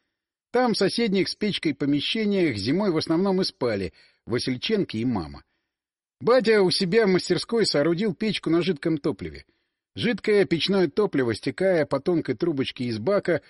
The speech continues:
укреплённого на стене, капало и сгорало на какой-то пористой фигне. Дымоход в лифтовую же. У бати всегда тоже было тепло, не как на кухне, но всё же.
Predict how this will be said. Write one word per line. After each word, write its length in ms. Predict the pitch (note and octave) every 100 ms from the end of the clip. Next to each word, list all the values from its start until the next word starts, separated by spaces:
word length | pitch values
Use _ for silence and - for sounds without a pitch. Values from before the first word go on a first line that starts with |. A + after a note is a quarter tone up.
| _ _ -
укреплённого 800 | G2+ C#3+ C#3 F#3 F3 D#3+ D3 C3+
на 160 | B2
стене, 460 | - C3 F#3 A3+ - _ _ _ _
капало 340 | - A#3 G3+ F3+
и 60 |
сгорало 460 | C#3+ C3+ F#3 A3 F#3
на 120 | D#3+
какой-то 340 | E3 G#3 F#3+ C#3+
пористой 460 | G#3+ F#3+ - D#3+
фигне. 500 | - F#3 D3+ G2+ C#2 _ _ _ _ _ -
Дымоход 560 | G#2+ A#2+ - B3+ A#3
в 80 | C3
лифтовую 600 | E3 - G#3 A#2+ F2 D#2+
же. 220 | D2+ D2+ _ _ _ _ _ -
У 60 |
бати 280 | D3+ A3+ G3+
всегда 380 | - G3 G#3+ G#3+
тоже 320 | - F3 C3
было 240 | C#3+ B2+
тепло, 400 | G#2 C#3 C3 G2+
не 160 | E2+ C#3
как 200 | G3 C3
на 140 | C#3
кухне, 340 | - D3+ - G2
но 160 | E4
всё 300 | C#4+ - D3
же. 160 | E2